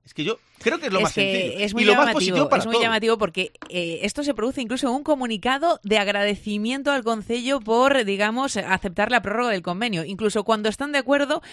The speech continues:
Speaker 2: dejan, eh, frases y motivos para que luego sigamos teniendo que tirar de la cuerda. Mira que nos gustan los medios de comunicación, que las cosas sean públicas, pero
Speaker 1: Sí.
Speaker 2: creo que hay cosas
Speaker 1: <laughs> Claro.
Speaker 2: que es mejor tratar, eh, fuera del foco, en el ámbito privado,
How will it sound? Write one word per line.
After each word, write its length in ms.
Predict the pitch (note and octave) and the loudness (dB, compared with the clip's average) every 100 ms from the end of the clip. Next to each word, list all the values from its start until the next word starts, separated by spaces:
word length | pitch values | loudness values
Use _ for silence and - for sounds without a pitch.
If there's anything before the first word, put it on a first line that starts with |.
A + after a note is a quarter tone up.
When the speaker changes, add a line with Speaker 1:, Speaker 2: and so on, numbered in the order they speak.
| - - | -16 -6
Speaker 2:
dejan, 500 | G3 A#3 C4 C4 C4 | -4 -2 -2 -4 -2
eh, 360 | F#3+ E3+ F#3+ F#3 | -2 0 -2 -2
frases 480 | G#3+ A3 B3 B3+ B3 | 2 2 2 -2 -2
y 40 | |
motivos 380 | F#3+ F#3+ A#3+ A#3+ | -4 -4 -2 -2
para 240 | - F3+ F3 | 0 0 2
que 100 | F#3 | 0
luego 340 | G3+ A3 A#3+ - D#4+ A#3+ | 2 2 0 -4 -18 -6
sigamos 500 | A#3 G#3 G#3 A3 A3 | 2 4 4 2 -2
teniendo 320 | G3 G3+ G3+ | -4 -4 -2
que 100 | G3 | -2
tirar 460 | F#3 F#3 F#3+ F#3+ F#3 | -2 2 4 2 2
de 100 | F3+ | 0
la 80 | |
cuerda. 220 | E3 D3+ D#3 | 2 -2 -2
Mira 180 | A3+ | -2
que 60 | D4 | -2
nos 120 | G3+ | -4
gustan 180 | G#3+ A3+ | -4 -4
los 100 | E3+ | -2
medios 160 | A3 G3+ | -2 -2
de 60 | |
comunicación, 460 | F3 E3+ D#3 G3 A#3 | -4 -4 -2 -2 -2
que 60 | |
las 160 | E3+ D#3 | -4 -2
cosas 320 | G#3 A#3 C4 - - - | -2 -2 -4 -8 -18 -14
sean 340 | - A3+ C4+ | 0 2 2
públicas, 560 | F3 A#3 F#3 D3+ D3+ D3 - | 2 0 0 -4 -8 -10 -6
pero 160 | F3+ | -2
Speaker 1:
Sí. 100 | F3+ | 2
Speaker 2:
creo 200 | G3+ A#3+ | 6 6
que 80 | C4 | 6
hay 100 | A3+ | 4
cosas 420 | G3 C4 D4 D4+ E4 | 6 4 6 0 0
Speaker 1:
<laughs> 20 | |
Claro. 340 | E3+ - A3+ | -4 -2 0
Speaker 2:
que 120 | B3+ | 4
es 100 | B3 | 4
mejor 320 | C4 B3 B3+ A3+ | 2 0 0 4
tratar, 520 | A3 G#3 A#3 C4+ C#4 | 4 6 6 6 4
eh, 340 | E3+ F#3+ F#3 F#3+ | 0 0 0 -2
fuera 340 | - A#3 A#3 A3 | 2 4 6 6
del 220 | G#3 G3+ | 4 2
foco, 540 | - A#3+ B3+ C#4 D#4 | 4 2 4 2 4
en 240 | C4+ F3 F3 | 2 0 0
el 100 | F#3 | 0
ámbito 300 | G#3 A3+ A3 | 0 0 0
privado, 400 | G#3 G#3 A#3 | 2 2 2